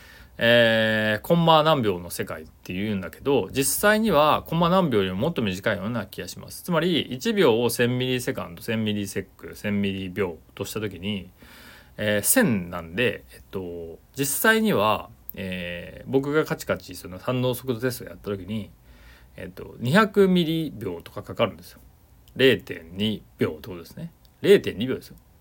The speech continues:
変わってから押すまで零点二秒かかるんです。そうそうそう。そうなんですよ。わかります？で、でですが、僕、推測なんですけど、じゃあ、そのマウスボタンを押します、上げますって時に、えー、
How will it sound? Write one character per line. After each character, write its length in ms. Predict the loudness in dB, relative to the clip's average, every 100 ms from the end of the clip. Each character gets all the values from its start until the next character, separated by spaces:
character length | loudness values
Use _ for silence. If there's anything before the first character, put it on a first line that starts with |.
| _ _ -20 -10 2
変 80 | 4
わ 100 | 4
っ 60 |
て 260 | 0 0 6
か 100 | 8
ら 80 | 8
押 120 | 6
す 80 | 2
ま 120 | 2
で 100 | 6
零 200 | 6 4
点 180 | 0 0
二 100 | 0
秒 80 |
か 140 | -2 -2
か 100 | -4
る 80 | -4
ん 60 |
で 20 |
す。 160 | -14 -20 _ _ _ _ _ -20 _ -20 -20 -20 -14
そ 200 | -8 -8
う 100 | -10
そ 60 | -20
う 40 | -20 _ _
そ 140 | -20 -20
う。 60 | -20
そ 200 | -10 -2 -2
う 40 |
な 60 | -2
ん 20 |
で 100 | -18
す 60 |
よ。 60 | -10
わ 80 | -4
か 60 | -2
り 60 |
ま 60 | -2
す？ 120 | -8 -20 -18 -18 -16 -2
で、 340 | 4 4 4 -6 _ _ 2
で 140 | 2
で 80 | 2
す 140 | 2
が、 220 | 4 4 4
僕、 200 | -2 -6
推 360 | -8 -2 0
測 220 | 0 0
な 100 | 0
ん 80 | 0
で 80 | -2
す 100 | -10
け 80 | -8
ど、 320 | -8 -8 -12 -18 -20 -20 -20 -20 -20 -6
じ 140 | 2 4
ゃ 320 | 6 6 4
あ、 40 |
そ 120 | 2
の 80 | 2
マ 220 | 4 4
ウ 60 | 4
ス 520 | 2 2 4 6 4
ボ 160 | 2 2
タ 140 | 2
ン 200 | 0 -6
を 140 | -10 -4
押 140 | -2
し 160 | 2 4
ま 180 | 4 2
す、 280 | -2 -2
上 140 | 0 0
げ 100 | 0
ま 140 | 0
す 120 | -4 -10
っ 100 | -12
て 0 |
時 200 | -12 -6
に、 300 | -6 -6 -10 _ -20 -20 -20 -10
え 600 | -6 -2 0 0 -2 -4
ー、 100 | -6